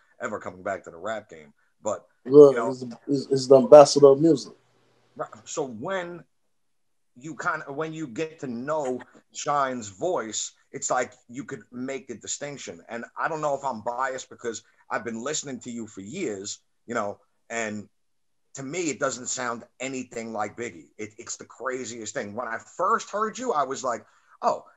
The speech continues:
Speaker 1: it kinda sounds like Biggie, but it'll work though, because he, he got bars and, you know, he got that swagger, you know, that, you know, that New Yorkers,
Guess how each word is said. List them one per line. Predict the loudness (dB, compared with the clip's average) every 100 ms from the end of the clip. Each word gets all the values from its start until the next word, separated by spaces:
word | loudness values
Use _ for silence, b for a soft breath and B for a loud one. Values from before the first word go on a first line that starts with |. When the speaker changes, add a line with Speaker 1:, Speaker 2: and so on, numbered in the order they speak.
| -12
Speaker 1:
it | -2
kinda | -2 -2
sounds | -4 -4
like | -6 -6
Biggie, | -6 -6 -8 -4
but | -4 -4 _ _ _ _ _ _ -10
it'll | -8 -2
work | 0 -2 -4 -20
though, | -20 _ _ _
because | -16 -8 -6 -6 -10 -16 _
he, | -16 -14 -16 -18
he | -16
got | -8 -6 -6
bars | -6 -4 -4 -6
and, | -10 -12 _ _
you | -10
know, | -8 -8
he | -8
got | -6 -6
that | -6 -10
swagger, | -8 -8 -8 -8 -10 -12
you | -10
know, | -6 -6
that, | -8 -10 _ _ _ -14
you | -8
know, | -6
that | -6 -8
New | -12 -10
Yorkers, | -8 -8 -8 -10 -14 -16